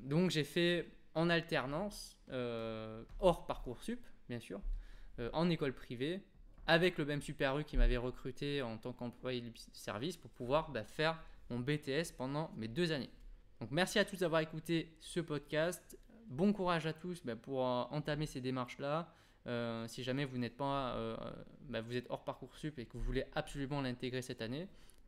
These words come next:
euh, il y a des solutions. Il faut juste, euh, du coup, être rapide dans les démarches puisque, bon, ben, là, on arrive, euh, on est fin août, donc, euh, il va falloir s'activer, euh, énormément pour pouvoir rapidement trouver une école ou une alternance. Mais en tout cas, ne vous découragez pas, il y a toujours des solutions.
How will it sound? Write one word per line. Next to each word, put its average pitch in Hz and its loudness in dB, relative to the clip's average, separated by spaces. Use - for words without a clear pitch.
euh, 113 2
il 120 2
y 139 4
a 143 4
des 160 2
solutions. 156 0
Il 170 0
faut 135 -6
juste, 156 -2
euh, 120 0
du 120 -2
coup, 151 -4
être - -6
rapide 143 2
dans 139 0
les 135 0
démarches 139 0
puisque, - -10
bon, 123 -4
ben, 107 -4
là, 131 -2
on 123 -4
arrive, 120 -4
euh, 107 2
on 123 -2
est 120 0
fin 135 0
août, 151 -2
donc, 123 6
euh, 113 -6
il - -10
va 117 0
falloir 127 0
s'activer, 156 2
euh, 131 4
énormément 156 4
pour 123 -10
pouvoir 123 -2
rapidement 143 0
trouver 139 2
une 127 2
école 143 0
ou 120 -4
une 120 -2
alternance. 117 -4
Mais 131 4
en 131 4
tout - -10
cas, 180 8
ne 175 6
vous 151 2
découragez 135 -2
pas, 175 4
il 175 6
y - 4
a - -2
toujours 147 -2
des 127 -4
solutions. - -8